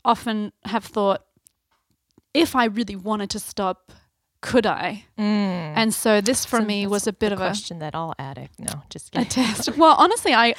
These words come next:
Speaker 1: I've asked
Speaker 2: Yeah.
Speaker 1: myself,
Speaker 2: Yeah.
Speaker 1: "Am I addicted to this?"
Speaker 2: Yeah.
Speaker 1: Because, yeah, I'm a sweet tooth and I love it, but it's, it became, like, a daily part of my
Speaker 2: Yeah.
Speaker 1: eating, and I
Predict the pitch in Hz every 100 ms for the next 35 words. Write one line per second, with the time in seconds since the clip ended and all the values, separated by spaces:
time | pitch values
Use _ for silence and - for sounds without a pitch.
0 | - 254 233 226 262 262 226 - 208 214
1 | 214 269 302 277 220 196 277 - - 185
2 | - 180 190 214 - 175 165 160 - -
3 | - - 294 320 262 370 370 226 202 214
4 | 208 - 190 214 196 190 214 202 - 202
5 | 190 - - - 254 - - 247 214 -
6 | _ 226 202 202 180 - 202 208 208 208
7 | - 196 190 190 - 190 208 220 214 _
8 | _ _ _ _ _ - 160 156 - _
9 | - 196 190 190 220 202 208 214